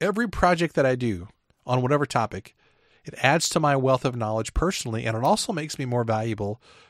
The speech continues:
to future clients. The cool thing about writing books on different topics is that the, the stuff that you learn from one book, you can apply that in interesting ways to the next book that you work on.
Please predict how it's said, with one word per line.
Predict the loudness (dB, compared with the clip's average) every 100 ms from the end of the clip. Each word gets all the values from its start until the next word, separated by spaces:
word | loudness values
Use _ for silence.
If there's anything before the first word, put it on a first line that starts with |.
| -10
to | -10
future | -6 -4 -4
clients. | -4 -6 -6 -10
The | -10
cool | 0 2
thing | 2 2
about | 2 2 -4 -20 _ _ _
writing | -4 2 4 4 2
books | 0 0
on | 0
different | -2 -4
topics | -6 -4 -4 -4
is | -4 0
that | -2 -2 -10 -20 _
the, | -6 -6 -10
the | 0 0
stuff | 4 4
that | 4
you | 2
learn | 4 4
from | 2 0
one | 2
book, | 2 0 0 _ _ _ _ _ _ -2
you | -2
can | 2 2
apply | 2 0 4 4
that | 4 2 2
in | -2 -4
interesting | -2 -4 -4 -4 -4 -2
ways | -2 -2 -2
to | -2 -4
the | 0
next | -2 0
book | -2
that | -2 -4
you | 0
work | 0 0 -2
on. | -8